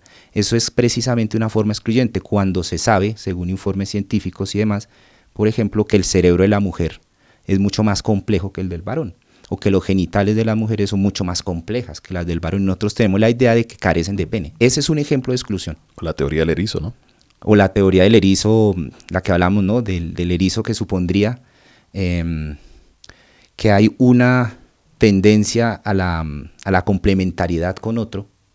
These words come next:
Speaker 1: en cambio el erizo supone que no. O sea, la idea del erizo supone la sol-, la solteridad en Onfray, ¿no? Como una posibilidad de, de, de autosuficiencia,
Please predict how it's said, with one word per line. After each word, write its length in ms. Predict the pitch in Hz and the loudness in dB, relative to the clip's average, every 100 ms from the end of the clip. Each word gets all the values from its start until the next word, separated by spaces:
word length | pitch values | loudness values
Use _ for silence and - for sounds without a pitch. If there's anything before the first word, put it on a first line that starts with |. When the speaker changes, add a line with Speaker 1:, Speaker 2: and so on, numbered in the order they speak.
| _ _ _ - | _ _ _ -10
Speaker 1:
en 80 | |
cambio 240 | 95 95 98 | -2 0 2
el 80 | 107 | 2
erizo 280 | 95 90 95 | 0 -4 -6
supone 340 | 98 85 82 | -10 -10 -10
que 140 | - | -10
no. 60 | 82 | -10
O 840 | - - - _ _ - - _ - | -12 -20 -20 _ _ -20 -20 _ -4
sea, 220 | 107 - _ _ _ _ | -2 -2 _ _ _ _
la 180 | - 95 | -2 0
idea 180 | 95 120 | 4 6
del 100 | 147 | 6
erizo 440 | 151 127 - 120 | 4 2 0 -6
supone 600 | 113 - 110 110 107 117 123 - | -8 -8 0 2 4 2 -2 -4
la 220 | 110 98 | -4 -2
sol-, 260 | 104 87 | -2 -2
la 140 | 80 95 | -2 -2
solteridad 640 | 104 - 95 90 87 92 _ - | -2 -2 -2 0 -2 -6 _ -10
en 160 | 90 | -8
Onfray, 320 | 82 76 - 90 | -6 -6 -4 -4
¿no? 160 | 123 - _ - | -6 -12 _ -8
Como 280 | - 101 92 | -2 0 2
una 260 | 90 95 | 0 -2
posibilidad 720 | - 110 110 104 87 87 82 80 | -2 -2 0 0 0 -2 -2 -2
de, 580 | 92 98 101 95 80 78 _ - _ _ _ _ _ | -2 -2 -2 -4 -6 -10 _ -20 _ _ _ _ _
de, 420 | 87 95 92 78 - _ _ _ _ _ - | 0 4 4 0 -8 _ _ _ _ _ -4
de 140 | 101 | 0
autosuficiencia, 1000 | 101 - 90 92 82 - 123 90 - - | 2 0 -4 -4 -4 0 2 2 -4 -14